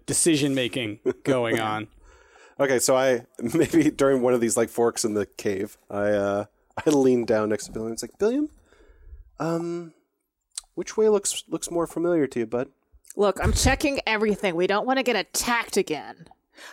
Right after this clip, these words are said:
Speaker 3: Also, you got really, like, beat up. Do you need a break?
Speaker 2: <laughs> I mean, thank you for that concern. Um,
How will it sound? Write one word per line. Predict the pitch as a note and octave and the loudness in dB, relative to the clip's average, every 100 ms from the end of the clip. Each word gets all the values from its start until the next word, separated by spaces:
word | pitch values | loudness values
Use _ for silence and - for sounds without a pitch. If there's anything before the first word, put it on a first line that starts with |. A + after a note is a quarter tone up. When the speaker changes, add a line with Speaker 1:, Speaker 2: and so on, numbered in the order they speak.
| - | 0
Speaker 3:
Also, | D4+ E4 E4+ D#4+ D4+ - _ _ _ _ - | 2 4 4 4 2 -6 _ _ _ _ -4
you | G3 F#4 D#5 | -2 2 4
got | A#4 F3+ | 2 0
really, | F3 G#3 A#3+ B3+ | 2 4 6 4
like, | G#3 E3 - | 2 0 -2
beat | E3+ G3 F#3 | 0 2 2
up. | F#3 D3+ - | 2 0 -2
Do | - G#3+ | -4 0
you | F#4 | 2
need | G#4+ A#4 | 4 2
a | A4+ | 0
break? | - D#3+ F4 - - - - - - _ _ - _ _ _ _ | 0 2 2 0 -10 -14 -18 -20 -20 _ _ -20 _ _ _ _
Speaker 2:
<laughs> | - - - - - - - D#3+ - A#3 - | -16 -14 -14 -16 -8 -6 -2 -4 -6 -8 -2
I | F3+ | 2
mean, | F3+ | 4
thank | A3 C4 | 4 4
you | D4+ | 4
for | F#3+ | 4
that | F3 | 4
concern. | F3 D#3 G#3 B3 D3+ C#3 | 2 2 4 4 4 4
Um, | C3+ C#3+ C#3 C#3 C3+ C3+ | 4 2 2 2 2 0